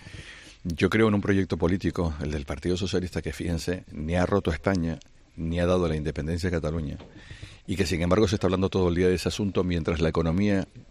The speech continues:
en épocas muy complicadas se ha sacado adelante. La crisis de la pandemia fue durísima y sin embargo, eh, en España se pusieron en marcha ertes. En España se pusieron en marcha mecanismos para ayudar a los empresarios.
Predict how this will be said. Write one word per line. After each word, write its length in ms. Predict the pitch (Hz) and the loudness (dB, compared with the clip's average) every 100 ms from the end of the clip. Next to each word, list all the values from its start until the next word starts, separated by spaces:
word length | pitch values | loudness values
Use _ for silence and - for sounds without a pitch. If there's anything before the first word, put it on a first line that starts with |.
| - 85 | -10 -4
en 240 | 80 87 | -2 -2
épocas 320 | 95 95 80 | 0 -2 0
muy 160 | 92 123 | 2 4
complicadas 560 | 110 90 82 87 87 85 | 2 0 -2 0 0 0
se 60 | |
ha 20 | |
sacado 320 | 85 85 85 78 | 0 2 2 2
adelante. 380 | 69 64 - - - - - - - - | -2 -6 -10 -20 -20 -20 -20 -20 -16 -6
La 160 | 76 | -4
crisis 360 | 76 98 - 95 | 0 0 2 2
de 80 | 85 | 4
la 100 | 82 | 2
pandemia 400 | 80 82 101 110 | 2 2 2 2
fue 180 | 110 101 | 2 0
durísima 680 | 90 104 101 - 69 67 - - - - - | 4 4 4 0 -4 -8 -14 -20 -20 -16 -8
y 80 | |
sin 180 | - 85 | -2 2
embargo, 400 | 82 92 104 110 - | 4 4 4 2 2
eh, 300 | 87 82 80 | 0 2 0
en 80 | 80 | -2
España 540 | - 95 98 110 120 - | 0 2 2 0 -2 -6
se 140 | - | -4
pusieron 300 | 85 85 95 | -2 2 2
en 80 | 92 | 2
marcha 360 | 95 101 101 85 | 0 0 2 2
ertes. 360 | 107 95 - 69 - - - - - - - | 4 2 0 -10 -12 -20 -20 -18 -18 -18 -6
En 120 | 90 | -2
España 360 | 82 - 92 104 | -2 2 2 2
se 100 | 110 | 2
pusieron 340 | 101 98 101 98 | 0 2 2 4
en 80 | |
marcha 280 | 92 101 110 | 4 4 4
mecanismos 420 | 87 82 85 104 | 4 4 4 6
para 160 | 120 90 | 6 6
ayudar 220 | 80 87 | 6 6
a 20 | |
los 120 | 101 90 | 4 4
empresarios. 640 | 82 78 - 95 80 | 2 0 2 4 2